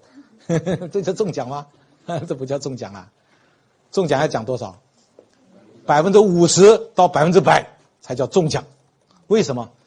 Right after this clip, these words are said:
再怎么讲公司都赚了，第二年呢？第三年、第四年呢？对不对？就讲一年啦。所以讲一年全讲给他都没过分的啦。但是大多数企业都不搞那么多的，老板心疼，一般是百分之五十左右比较多一点，百分之五十左右，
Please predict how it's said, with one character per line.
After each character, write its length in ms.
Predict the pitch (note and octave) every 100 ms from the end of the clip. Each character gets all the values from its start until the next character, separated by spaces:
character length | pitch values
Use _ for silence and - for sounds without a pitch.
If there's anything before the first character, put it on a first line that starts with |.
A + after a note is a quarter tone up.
| _
再 260 | - D4 D4+
怎 120 | G#3
么 60 | G#3+
讲 180 | G3 F3
公 120 | A3
司 120 | F3+
都 100 | G3
赚 220 | A#3 A3+
了， 200 | G3+ F3+
第 160 | E3+ C#4
二 80 | B3+
年 180 | E3+ G#3+
呢？ 160 | A3 - _ _
第 120 | B3
三 200 | B3 G#3+
年、 140 | G3+ A3+
第 100 | B3+
四 160 | B3+
年 160 | A3 G3
呢？ 120 | A3+ - _ _ _ _ _ _ _ _ _
对 120 | -
不 60 | E3+
对？ 240 | D#3+ A#2+ -
就 180 | - A#3
讲 220 | - B2+
一 100 | A#2
年 300 | D3+ A#2 G2+
啦。 320 | A2+ G2 F2 D#2+ _ _ _ _ _ _
所 140 | -
以 40 | D3+
讲 220 | C#3+ A#2+
一 80 | D3+
年 160 | C3+
全 240 | C#3 D3 E3
讲 160 | C3+
给 80 | C3
他 160 | A2+ A2+
都 80 | A2+
没 160 | G#2+
过 160 | G#2+ A#2
分 160 | A2+
的 80 | G2
啦。 140 | F2+ _ _ _ _ -
但 140 | D#3
是 80 | C#3+
大 160 | F3+ D3+
多 100 | B2
数 140 | C#3
企 120 | -
业 80 | A#2
都 80 | A2+
不 80 | A2
搞 140 | F#2
那 80 | G#2+
么 80 | A2+
多 180 | A#2
的， 80 | G2+ - - _ _ _ _ _
老 120 | - B2
板 120 | G#2
心 220 | - B2+
疼， 260 | - G2+ A2+
一 80 | C3
般 160 | C3+
是 60 | C3
百 120 | A#2
分 80 | G#2
之 60 | A#2+
五 100 | A2+
十 160 | G#2 A2+
左 180 | G#2+ G2+
右 120 | A2+
比 100 | F#2
较 100 | G2
多 180 | - G2
一 60 |
点， 160 | F#2 - _ _ _ _ _
百 60 | -
分 60 | G2
之 60 |
五 100 | G#2
十 140 | F#2+ G#2+
左 120 | -
右， 80 | -